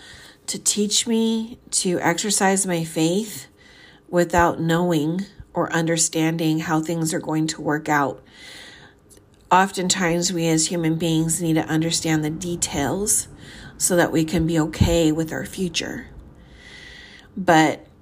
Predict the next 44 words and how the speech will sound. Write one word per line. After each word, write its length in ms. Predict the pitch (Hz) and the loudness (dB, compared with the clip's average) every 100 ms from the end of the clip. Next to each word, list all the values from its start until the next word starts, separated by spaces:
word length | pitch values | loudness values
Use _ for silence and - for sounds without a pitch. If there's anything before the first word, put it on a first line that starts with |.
| - - - | -20 -20 -4
I 140 | 170 | -2
think 280 | 175 196 190 | 2 2 2
one 160 | 185 175 | 2 2
of 80 | 165 | 2
the 120 | 160 | 2
things 300 | 165 165 165 | 0 0 0
that 160 | 160 | -2
we 140 | 160 160 | 2 2
learn 760 | 165 180 254 185 170 180 208 - - _ _ _ _ - 196 | 4 4 4 2 0 -2 -6 -14 -20 _ _ _ _ -10 0
being 400 | 175 165 160 165 | 2 2 2 0
human 360 | 196 165 156 | 0 2 2
beings 360 | 160 160 165 165 | 2 2 2 -2
here 160 | 180 | -2
on 160 | 160 147 | -2 -2
earth 400 | - 156 156 160 | 0 2 2 0
and 180 | 151 160 | -4 -2
during 280 | 160 151 151 | -2 -2 -2
this 180 | 160 | -2
time 560 | - 175 165 147 143 196 - - - - - - - | -4 -4 -2 -2 -4 -8 -14 -20 -20 -20 -20 -20 0
is 180 | 170 170 | 2 4
that 200 | 156 180 | 4 4
more 240 | 180 175 | 4 6
often 360 | 165 151 - 160 | 4 2 -4 -2
than 200 | 160 165 | 0 2
not, 480 | 202 202 165 147 - - - - | 2 4 2 2 -4 -18 -20 -4
we 180 | 208 220 | 0 2
don't 260 | 233 170 | 2 2
know 220 | 175 208 | 4 4
these 240 | 196 156 - | 2 0 -2
details 580 | 156 131 - 151 156 170 | -6 -8 -4 -2 -2 -2
and 80 | |
we 120 | 165 180 | -2 -2
don't 180 | 156 | 0
know 160 | 180 185 | 0 0
how 220 | 185 175 | 0 -4
things 340 | 180 165 175 185 | -4 -6 -4 -6
are 60 | |
going 260 | - 185 165 | -2 -2 -2
to 120 | 190 | -4
work 280 | 143 151 131 | -4 -4 -2
out. 500 | 151 147 - - - _ - - - - - - - - | -2 -2 -4 -10 -12 _ -20 -20 -20 -20 -20 -20 -20 -4
And 180 | 170 165 | 0 0
so 260 | - 175 | 2 2
we, 520 | 165 170 170 160 202 | 2 0 0 0 -2